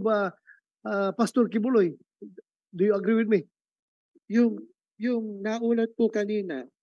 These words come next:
Speaker 2: kung wala na pong hudyat, gaya ng ginawa po natin doon sa Baguio, nung gumuho yung isang hotel doon, kung merong hu-, kung merong hudyat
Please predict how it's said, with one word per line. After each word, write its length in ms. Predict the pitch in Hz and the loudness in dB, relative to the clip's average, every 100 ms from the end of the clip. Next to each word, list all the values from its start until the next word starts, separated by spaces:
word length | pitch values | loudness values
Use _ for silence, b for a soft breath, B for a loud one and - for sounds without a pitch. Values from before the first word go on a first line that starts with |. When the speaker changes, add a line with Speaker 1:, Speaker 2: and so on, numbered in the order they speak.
| - | -6
Speaker 2:
kung 320 | 233 226 214 | -2 -2 -2
wala 240 | 190 226 262 | 0 0 0
na 160 | 254 | -4
pong 240 | 254 240 202 | -4 -4 -2
hudyat, 480 | 220 214 180 156 - _ _ _ _ - | -2 0 -2 -2 -6 _ _ _ _ -8
gaya 240 | 180 208 | -6 -4
ng 160 | 214 214 | -4 -2
ginawa 400 | 185 190 202 196 | -2 0 -2 -2
po 160 | 202 190 | -2 -2
natin 400 | 190 185 202 190 | -2 -6 -8 -4
doon 240 | 190 190 | -4 -4
sa 80 | 208 | -8
Baguio, 520 | 202 254 202 135 104 _ _ _ _ _ 185 | -6 -8 -6 -6 -8 _ _ _ _ _ -8
nung 160 | 190 | -6
gumuho 440 | 170 185 185 208 214 | 0 0 0 0 0
yung 160 | 190 170 | -2 -4
isang 240 | 151 185 | -10 -8
hotel 360 | 180 190 208 208 | -6 -4 -4 -4
doon, 280 | 165 120 120 _ _ _ _ | -8 -10 -14 _ _ _ _
kung 160 | 226 226 | -6 0
merong 440 | 262 262 262 240 185 | 0 2 0 -2 -2
hu-, 240 | 233 220 - - | -4 -4 -10 -14
kung 160 | - 226 | -8 -4
merong 280 | 254 254 | -2 -2
hudyat 480 | 214 240 247 320 131 | -4 -4 -4 -4 -4